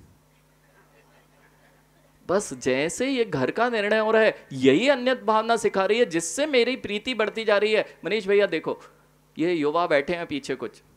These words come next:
वो पीछे युवा हैं और ज्ञानी युवा।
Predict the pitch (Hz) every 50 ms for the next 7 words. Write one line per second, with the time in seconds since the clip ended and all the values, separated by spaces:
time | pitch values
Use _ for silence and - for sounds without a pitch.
0 | _ _ _ _ _ _ _ _ _ _ - 127 127 - 139 - _ - 143 123
1 | - - 156 147 123 117 120 123 147 160 160 151 147 151 165 185 - - _ _
2 | _ _ _ _ - - 139 143 135 139 139 147 160 175 180 - _ _ _ _
3 | _ _ _ _ _ _ _ _ _ _ _ - 123 117 117 139 143 139